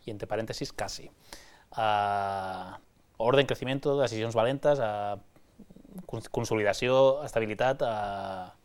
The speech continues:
tot això, eh, per què? Per què consideres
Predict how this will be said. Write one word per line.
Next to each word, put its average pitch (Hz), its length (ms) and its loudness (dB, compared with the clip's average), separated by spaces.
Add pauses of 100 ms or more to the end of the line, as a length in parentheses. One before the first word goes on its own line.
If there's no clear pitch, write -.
(720)
tot 120 160 0
això, 143 280 2 (100)
eh, 110 400 -2
per 107 160 0
què? 113 140 0 (100)
Per 107 160 -4
què 117 240 0
consideres 117 720 4